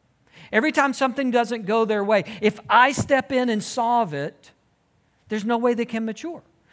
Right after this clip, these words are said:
You can't have maturity and not have decision-making that accepts the consequences of your own decision-making. Here, here's Rebecca.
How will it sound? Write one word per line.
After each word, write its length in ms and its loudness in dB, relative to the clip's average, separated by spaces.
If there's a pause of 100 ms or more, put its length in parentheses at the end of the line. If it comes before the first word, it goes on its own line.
(120)
You 80 -4
can't 300 -2
have 360 2
maturity 720 -4 (720)
and 320 0
not 480 2 (160)
have 420 0
decision-making 1080 -4 (160)
that 160 0
accepts 440 -4
the 100 -4
consequences 760 -6 (100)
of 260 0
your 300 -2
own 440 -6 (760)
decision-making. 800 -8
Here, 100 -8
here's 320 -8
Rebecca. 560 0